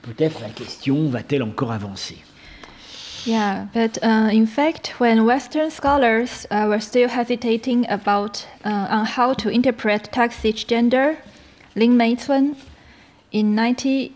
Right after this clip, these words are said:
Speaker 2: ninety-seven, had bravely assumed that the, this divinity is female, exactly in his publication of The Silver Vessel from Karashar. It resulted from his free interpretation of Saint William's note.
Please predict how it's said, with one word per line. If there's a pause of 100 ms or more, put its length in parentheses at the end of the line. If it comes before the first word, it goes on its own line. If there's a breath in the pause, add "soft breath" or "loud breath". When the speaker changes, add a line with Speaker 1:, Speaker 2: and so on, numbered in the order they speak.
Speaker 2:
ninety-seven, (160)
had
bravely
assumed
that
the,
this
divinity
is
female, (500 soft breath)
exactly
in
his
publication (300 loud breath)
of
The
Silver
Vessel
from
Karashar. (760 loud breath)
It
resulted
from
his
free
interpretation
of
Saint
William's
note.